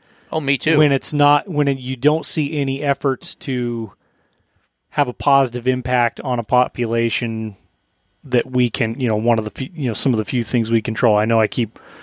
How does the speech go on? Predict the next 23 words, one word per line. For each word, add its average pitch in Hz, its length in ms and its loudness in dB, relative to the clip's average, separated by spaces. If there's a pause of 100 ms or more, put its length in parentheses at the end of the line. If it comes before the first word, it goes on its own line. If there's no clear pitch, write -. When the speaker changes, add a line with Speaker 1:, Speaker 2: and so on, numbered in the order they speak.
(420)
Speaker 2:
like, 117 160 2
a 104 120 -2 (1300)
beating 147 260 2
a 117 60 -4
dead 127 320 2
horse, 131 640 0
you 135 180 -8
know, 113 100 -4
with 120 180 -4
the 120 80 -8
predator 127 400 0
control 120 400 -2
thing, 123 240 -4
but 135 140 -2
really, 196 320 4
like, 190 220 0
that's 156 300 -6
in 151 180 -6
a 131 40 -4
lot 139 240 2
of 139 80 -2
cases, 135 560 0
like, 113 160 -4